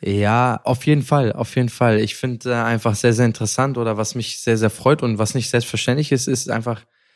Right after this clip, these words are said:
man merkt ja, dass die Jungs das auch in sich haben und man darf ja nicht vergessen, dass wir eigentlich gar nicht so lange zusammenspielen.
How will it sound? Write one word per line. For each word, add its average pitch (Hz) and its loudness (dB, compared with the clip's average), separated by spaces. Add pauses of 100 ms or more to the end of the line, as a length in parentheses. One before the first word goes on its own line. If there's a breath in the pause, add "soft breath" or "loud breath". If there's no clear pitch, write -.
(200)
man 107 0
merkt 131 4
ja, 135 4
dass 113 2
die 113 0
Jungs 117 2
das 117 0
auch 135 0
in 143 0
sich 143 -2
haben 139 0
und 110 0 (380 loud breath)
man 107 -12
darf 101 -6
ja 101 2
nicht 107 4
vergessen, 117 2
dass 104 -2
wir - 0
eigentlich 104 0
gar 110 2
nicht 117 2
so 123 2
lange 110 0
zusammenspielen. 107 -2